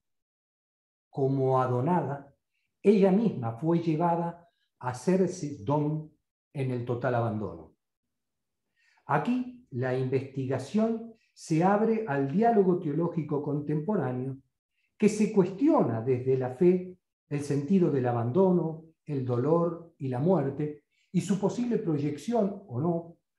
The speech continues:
a la Trinidad inmanente. A esa discusión Vargas quiere también hacer su aporte.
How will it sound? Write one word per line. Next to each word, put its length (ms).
a 80
la 140
Trinidad 460
inmanente. 800
A 140
esa 240
discusión 680
Vargas 540
quiere 220
también 420
hacer 320
su 280
aporte. 560